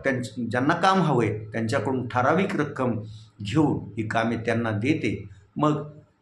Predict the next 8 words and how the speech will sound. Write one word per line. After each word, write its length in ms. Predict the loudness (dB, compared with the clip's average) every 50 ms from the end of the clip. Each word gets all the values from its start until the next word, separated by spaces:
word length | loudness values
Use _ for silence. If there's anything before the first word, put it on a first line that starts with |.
| _ _ _ _ _ _ -8
अपेक्षेपेक्षा 960 | -8 -6 -2 0 0 0 0 -4 -4 -2 -2 0 0 0 2 2 2 2 0 -4 -10 -10 -4
जास्त 380 | 0 0 2 2 2 -2 -2 -2 0
पैसे 240 | 0 2 2 2 2
दिल्यामुळं 580 | 2 4 4 4 4 4 2 2 0 -2 -4 -8 -12 -16 -16 -12 -10 -8 -4 -2
जे 160 | -2 0 2
काम 220 | 2 2 2 2
करणार 380 | 2 0 2 2 4 4 4 4
अस-, 340 | 2 0 -2 -8 -6 -6